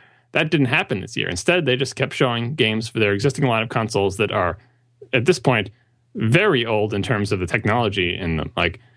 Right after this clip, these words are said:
we're rapidly getting to the point where your cell phone has more <laughs> power than these consoles. We're not there yet, but it's, it's getting close. Like, an, an, you know, an iPad three is starting to creep up on the, the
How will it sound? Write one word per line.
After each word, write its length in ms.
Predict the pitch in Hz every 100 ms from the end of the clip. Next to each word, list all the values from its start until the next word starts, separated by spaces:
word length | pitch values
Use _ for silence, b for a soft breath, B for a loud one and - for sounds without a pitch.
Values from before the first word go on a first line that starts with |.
| b b
we're 160 | 123 104
rapidly 400 | 120 139 165 135
getting 240 | 131 117 107
to 60 |
the 80 | 120
point 180 | 101 110
where 100 | 98
your 120 | 92
cell 240 | 82 123 117
phone 200 | 101 90
has 160 | 95
more 140 | 95 95
<laughs> 120 | -
power 180 | 120 123
than 140 | 123
these 140 | 107 -
consoles. 420 | 95 92 - -
We're 80 | 131
not 160 | 165
there 120 | 156
yet, 300 | 139 151 117
but 100 | 107
it's, 140 | 101 -
it's 140 | 139
getting 280 | - 127 107
close. 360 | - 120 71 -
Like, 160 | 92
an, 80 | 101
an, 380 | 104 - 98 95
you 60 | 95
know, 140 | 87
an 100 | 101
iPad 440 | 113 107 120 104
three 380 | 104 127 113 92 _ _ _ _ -
is 80 | -
starting 280 | - 123 117
to 60 |
creep 300 | 113 - 143
up 180 | 135 127
on 200 | 104 98
the, 220 | 95 92
the 260 | 95 92